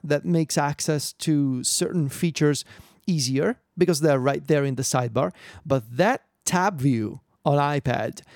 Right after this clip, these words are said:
with the unified design where the current tab is also the address bar and you don't have the separation between tabs and address bar anymore, that's also really rough.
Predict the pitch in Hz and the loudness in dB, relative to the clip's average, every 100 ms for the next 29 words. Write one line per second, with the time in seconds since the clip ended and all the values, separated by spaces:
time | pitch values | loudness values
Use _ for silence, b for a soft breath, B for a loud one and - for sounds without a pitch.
0 | B 147 160 139 131 233 220 - 156 143 | B 2 2 2 2 2 2 0 0 0
1 | 139 143 117 139 127 127 143 135 135 131 | -2 -2 0 0 0 -6 -8 0 2 2
2 | 120 131 - - 196 202 170 160 170 156 | 0 -2 -2 -2 0 2 -2 -4 -2 0
3 | 147 139 175 156 170 - 135 131 151 147 | -2 -2 -2 0 0 -2 -2 2 2 0
4 | 131 - 135 - - B B - 151 151 | -4 -4 -2 -2 -6 B B -2 2 2
5 | 147 180 180 127 170 160 151 123 B B | 2 2 0 0 2 4 2 0 B B
6 | - 143 143 - 156 156 277 - 180 147 | -2 0 2 0 2 2 2 2 0 0
7 | - 160 143 - 160 156 160 131 - 151 | 0 0 0 0 0 2 0 -4 -2 0
8 | 156 143 - 143 131 127 123 135 185 247 | 2 -2 0 0 0 0 0 2 0 -2
9 | B B B B B B _ _ - 147 | B B B B B B _ _ -2 0
10 | 160 131 131 135 113 120 113 107 131 - | 2 0 0 -2 -2 -2 -2 0 0 0
11 | - | -10